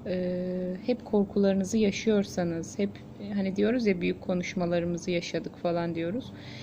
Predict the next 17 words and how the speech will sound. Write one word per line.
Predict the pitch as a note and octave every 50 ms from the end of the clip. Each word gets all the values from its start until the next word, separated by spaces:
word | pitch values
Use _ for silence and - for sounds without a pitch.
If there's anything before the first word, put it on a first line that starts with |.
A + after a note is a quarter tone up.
| - - - - -
Korkularınızı | - G3 G3 G3 - - G#3 G#3+ G#3 G#3+ A3 A3 D#4+ E4
yaşadığınızı | D#4+ B3+ A3+ - - A3 G3 G#3+ G#3+ A3 G#3+ G#3 C#4+ C4+
fark | - - G#3 F#3+ F#3+ - -
ettiyseniz | G#3+ G3+ G#3 - C#4+ D4+ D4+ - - G#3+ F#3+ F#3 G#3 A#3+ B3+ - - - - - - - - - - -
ya | F#3 F#3
da | G3 F#3+
Ağustos'ta | F#3+ F#3+ F#3+ G3+ - - F#3+ F#3+ - - G3+ F#3+
böyle | F#3+ F#3+ G3 G3+ G#3
olacaksa, | F#3+ F3+ E3 D#3+ E3 E3+ E3 - - - - B3+ D#4+ E4+ - - - - - - - - -
e, | F3 F3+ F3+ F3 F3+ F3 F3 F3 F3 F3 F3 F3 F#3 - - - - - - - - - - - - -
buna, | G3+ G3 G3 G3 G3+ G#3 G#3+ - - - - - - - - - - - -
bunun | - F#3+ A3 A#3+
üzerine | B3 A3 G3 G3 F#3+ G3+ A3+ A#3+ G#3+
bir | G#3 G#3+
düşünmenizi | - - - - G3 F#3 F#3 F3+ F3+ F3+ F3 - G#3
tavsiye | - G#3+ F#3+ E3+ E3 - - - F#3+ F3
ederim. | E3 - E3 D#3+ D3+